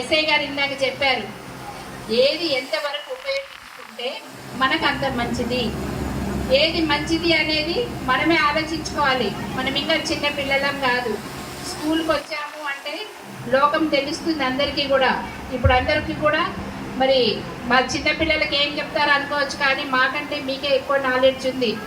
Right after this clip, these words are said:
ఇంటర్నెట్లో కానీ, సెల్ ఫోన్లలో కానీ, Facebook-లు,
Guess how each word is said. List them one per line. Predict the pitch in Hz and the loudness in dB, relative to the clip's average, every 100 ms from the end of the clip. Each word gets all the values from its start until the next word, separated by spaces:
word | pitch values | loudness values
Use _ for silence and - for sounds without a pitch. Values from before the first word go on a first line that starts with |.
| - - 254 | -10 -2 0
ఇంటర్నెట్లో | 254 285 294 285 285 269 | 2 2 2 2 2 4
కానీ, | 254 262 262 254 | 4 4 0 2
సెల్ | 269 269 262 | 2 2 4
ఫోన్లలో | 294 285 269 269 262 254 | 2 4 2 2 2 2
కానీ, | 254 262 254 - - - - | 2 0 -2 -8 -12 -2 4
Facebook-లు, | 277 302 320 311 302 277 | 4 4 -4 -8 -4 0